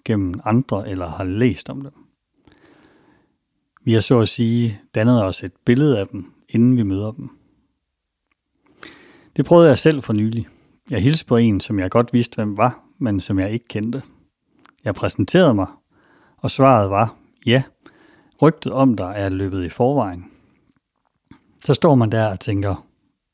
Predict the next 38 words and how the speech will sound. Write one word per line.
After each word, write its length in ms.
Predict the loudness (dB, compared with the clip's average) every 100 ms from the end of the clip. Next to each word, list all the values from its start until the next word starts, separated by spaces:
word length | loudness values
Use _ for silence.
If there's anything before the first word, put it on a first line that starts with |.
| -8
"Mon 160 | -6 -2
det 120 | 0
var 80 | 0
godt 360 | 0 -4 -4 _ -20 _ _
eller 240 | -6 -6 -10
skidt?" 300 | -4 -4 -4 _ _ _ _ _ _ -20 -20 -20 -20 -20 -20 -20 -20 -20 -20 _ _ _ _ -2
I 60 | 4
dag 200 | 4 6
der 100 | 4
skal 240 | 2 2
vi 140 | 2
høre 240 | 4 4 6
om 160 | 4
en 160 | 2 0
person, 420 | -4 -2 0 0
som 160 | -4 -6
troede, 600 | -4 -2 2 2 0 -2
at 100 | -6
han 220 | -6 -6
kendte 360 | -2 0 0 -2
Gud, 260 | -4 -4 -8 _ _ _ _ _ -10
men 180 | -8
som 200 | -4 -6
til 140 | -4 -6
sidst 340 | -4 -4 -4
måtte 140 | -6 -6
erkende, 400 | 0 0 0 -6 _ -16
at 100 | -8
han 160 | -6
kun 220 | -2 0 2
havde 260 | 0 -4
hørt 320 | -8 -16 _
rygter 240 | -4 -4 -10
om 240 | -12 -16
ham. 260 | -16 -20 _ _ _ _ _ _ _ _ _ _ _ -20 -20 _ _ _ _ _ 2
Det 80 | 4
er 100 | 4
Job, 340 | 2 -2 -8